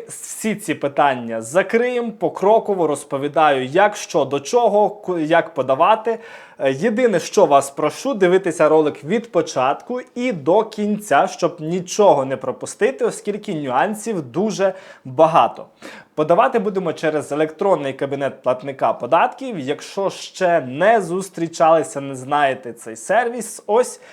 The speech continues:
відеоролик ік-, із короткою екскурсією по ньому. Отож, поїхали до самої подачі. В електронному кабінеті заходимо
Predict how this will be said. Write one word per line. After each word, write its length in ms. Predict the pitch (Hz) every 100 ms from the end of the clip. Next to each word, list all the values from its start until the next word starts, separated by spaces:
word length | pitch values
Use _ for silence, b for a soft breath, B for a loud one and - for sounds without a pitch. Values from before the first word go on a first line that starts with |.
| B -
відеоролик 800 | 160 180 143 127 147 214 202 147
ік-, 280 | 127 - _
із 320 | 214 226 185
короткою 560 | - 147 151 160 151 123
екскурсією 760 | 113 - 175 170 - 139 135
по 100 | 135
ньому. 340 | 156 147 110 101 B B B -
Отож, 540 | 135 247 254 - - _
поїхали 760 | - 175 139 185 - 214 214 214
до 160 | 151 180
самої 420 | - 143 139 135
подачі. 500 | 135 196 127 - - - _ _ - 135
В 80 |
електронному 720 | 170 233 233 208 214 190 170
кабінеті 720 | 160 147 143 175 254 254 226 226
заходимо 840 | 151 143 - 175 202 190 185 190